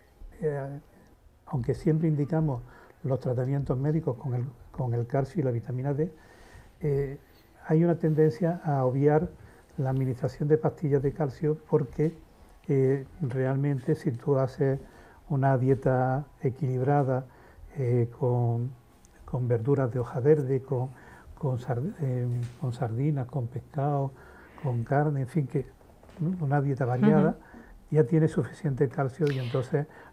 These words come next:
Speaker 1: no es necesario un aporte extraordinario la, en la mayoría de las veces.
Speaker 2: Sí, es que tenemos a un oyente que nos pregunta precisamente, precisamente eso, eh, la alimentación, cómo influye en la osteoporosis, si es muy importante, qué tenemos que tener en cuenta,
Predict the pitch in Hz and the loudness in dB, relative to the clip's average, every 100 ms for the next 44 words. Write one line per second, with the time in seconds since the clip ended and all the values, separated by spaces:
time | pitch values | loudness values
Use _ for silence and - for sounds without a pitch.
0 | - 139 135 135 127 - 135 131 135 131 | -4 0 2 2 0 -2 0 2 2 0
1 | 127 120 127 120 139 123 147 113 120 123 | 0 -2 -2 -2 -2 -4 -2 -2 0 -2
2 | 127 135 - - - - 147 165 131 123 | -2 -4 -8 -20 -16 -6 -4 -2 -2 0
3 | 120 117 120 113 113 104 117 - - - | 0 2 2 2 0 0 -2 -4 -16 -2
4 | 208 208 208 240 254 285 262 247 254 262 | 0 4 6 8 10 10 10 10 8 8
5 | 240 220 202 196 214 254 208 - 220 240 | 6 6 6 8 8 6 4 4 6 8
6 | 226 233 220 - 240 233 220 208 202 185 | 8 8 6 8 8 10 8 8 6 6
7 | 175 185 220 208 247 247 220 190 175 - | 4 2 0 4 8 8 8 8 6 2
8 | 165 - - - - - 202 185 185 180 | -2 -10 -18 -18 -8 2 4 6 6 2
9 | 185 320 311 190 202 214 214 196 - 254 | 0 -2 4 8 10 10 10 8 8 8
10 | 196 175 220 226 220 - 247 233 185 160 | 8 8 8 10 8 10 10 12 8 4
11 | 285 311 190 180 180 175 165 202 180 190 | 0 4 6 8 6 6 4 4 6 6
12 | 170 - 175 202 185 196 214 185 170 196 | 6 0 0 2 6 8 8 6 4 6
13 | 208 208 226 208 196 190 190 - 190 180 | 6 4 2 2 4 4 4 4 4 4
14 | 175 196 196 190 214 | 4 4 6 4 4